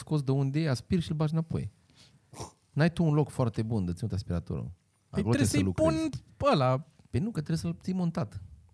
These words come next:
Speaker 2: De ce?
Speaker 1: Ca să îl scoți repede și să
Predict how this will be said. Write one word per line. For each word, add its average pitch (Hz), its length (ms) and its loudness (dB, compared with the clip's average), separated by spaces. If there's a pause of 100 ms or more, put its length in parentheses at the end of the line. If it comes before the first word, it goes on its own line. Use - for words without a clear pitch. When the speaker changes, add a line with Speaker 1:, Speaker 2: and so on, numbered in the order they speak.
(120)
Speaker 2:
De 147 200 0
ce? 147 220 0 (1120)
Speaker 1:
Ca - 100 -12
să 185 200 -6 (520)
îl 165 140 0
scoți 185 320 -4
repede 208 300 -4
și - 180 -8
să 196 240 -6